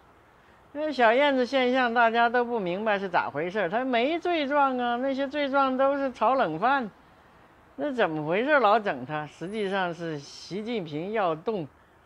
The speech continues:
曾庆红，又不敢动，先拿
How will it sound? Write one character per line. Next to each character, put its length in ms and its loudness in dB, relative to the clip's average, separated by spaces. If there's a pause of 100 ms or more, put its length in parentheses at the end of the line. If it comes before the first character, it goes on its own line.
(240)
曾 220 0
庆 200 0
红， 400 -2 (140)
又 160 -4
不 180 -6
敢 300 0
动， 220 0 (180)
先 260 -4
拿 300 0